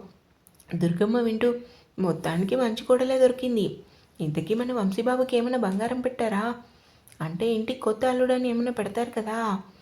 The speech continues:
అలా ఏమన్నా పెట్టారా?" "బంగారం లాంటివి ఏం పెట్టలేదు, వాళ్ళకున్న దాంట్లో పిల్లకి అన్నీ కొనిపెట్టారు" అంది. "అవునా, ఏం కొనిపెట్టారు? ఎలానో రెండు రోజులు ఇక్కడే ఉంటావు కదా, ఇంటికి వచ్చి చూద్దు." "సరే కాంతమ్మ" అని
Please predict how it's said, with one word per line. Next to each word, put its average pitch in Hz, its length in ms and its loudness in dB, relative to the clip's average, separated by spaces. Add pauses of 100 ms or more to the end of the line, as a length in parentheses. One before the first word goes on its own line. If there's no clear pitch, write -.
(260)
అలా 220 160 0
ఏమన్నా 208 360 0
పెట్టారా?" 240 460 -2 (580)
"బంగారం 160 520 0
లాంటివి 247 440 -2 (460)
ఏం 214 200 0
పెట్టలేదు, 240 580 2 (400)
వాళ్ళకున్న 240 480 0
దాంట్లో 226 320 -2
పిల్లకి 254 360 0
అన్నీ 240 200 -2
కొనిపెట్టారు" 247 640 -2
అంది. 220 320 0 (540)
"అవునా, 202 280 0 (120)
ఏం 208 200 0
కొనిపెట్టారు? 262 640 0 (560)
ఎలానో 160 380 -2
రెండు 254 220 0
రోజులు 254 240 0
ఇక్కడే 262 240 -2
ఉంటావు 247 300 -4
కదా, 214 240 -4 (540)
ఇంటికి 147 320 0
వచ్చి 254 200 -2
చూద్దు." 240 380 0 (480)
"సరే 170 300 -4
కాంతమ్మ" 254 440 2
అని 254 240 4